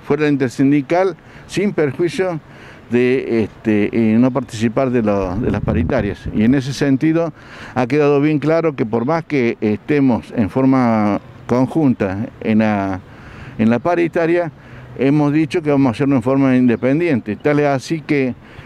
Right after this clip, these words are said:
el gran cuestionamiento de suteca es que el ministro de Trabajo ha conformado un grupo de WhatsApp de paritaria, o sea que pienso que los que no estemos de acuerdo van a hacer el,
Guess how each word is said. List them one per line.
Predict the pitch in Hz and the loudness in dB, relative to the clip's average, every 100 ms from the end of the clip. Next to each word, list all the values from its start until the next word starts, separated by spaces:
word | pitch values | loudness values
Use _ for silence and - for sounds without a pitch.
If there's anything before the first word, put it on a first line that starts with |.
| - | -10
el | - 123 | -2 0
gran | 135 175 | 2 0
cuestionamiento | 170 156 139 147 170 156 | -2 0 0 2 0 0
de | 151 | -2
suteca | - 143 165 160 156 | 0 -2 -2 -2 -4
es | |
que | - 135 131 | -2 0 0
el | - 120 107 101 107 | 0 0 2 2 2
ministro | 107 127 165 165 | 2 2 0 -2
de | 127 | 0
Trabajo | 139 147 160 175 | 0 0 0 -4
ha | |
conformado | 156 139 113 131 143 156 147 | -2 -4 -2 0 2 2 2
un | |
grupo | 143 170 147 | 2 0 0
de | 135 | 0
WhatsApp | 127 131 135 190 143 - - - - - - - - - - - - | 0 -2 -4 -2 -4 -4 -20 -20 -20 -20 -20 -20 -20 -20 -20 -18 -2
de | 107 101 | 0 0
paritaria, | 98 110 131 151 143 143 | 0 0 0 0 0 0
o | 107 | 0
sea | 143 131 | -2 -4
que | - 110 107 101 | -2 0 0 -2
pienso | 131 151 143 123 | 0 0 0 -4
que | 110 | -2
los | 107 | -2
que | 117 | 0
no | 135 | 0
estemos | 131 156 143 | 0 0 2
de | 135 | 0
acuerdo | 127 160 156 139 | 0 -2 0 0
van | 135 | 0
a | 127 | 0
hacer | 113 139 | -2 -2
el, | 123 | -2